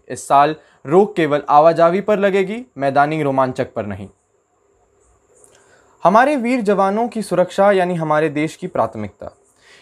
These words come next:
चीनी सीमा पर लड़ रहे हमारे वीर जवानों को वितरित होंगे आधुनिक तकनीक से लैस टेंट। ये टेंट में कई गुण होंगे,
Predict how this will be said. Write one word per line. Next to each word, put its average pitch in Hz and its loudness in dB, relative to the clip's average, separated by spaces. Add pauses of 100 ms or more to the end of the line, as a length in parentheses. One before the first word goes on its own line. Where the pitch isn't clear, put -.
(140)
चीनी 254 2
सीमा 226 2
पर 240 2
लड़ 190 4
रहे 170 2
हमारे 165 -2
वीर 165 -4
जवानों 147 -2
को 175 -4
वितरित 160 -6
होंगे 135 -2 (120)
आधुनिक 147 -2
तकनीक 175 -4
से 156 0
लैस 127 0
टेंट। 98 -10 (460)
ये 160 0
टेंट 208 0
में 214 -2
कई 190 4
गुण 139 -2
होंगे, 104 -10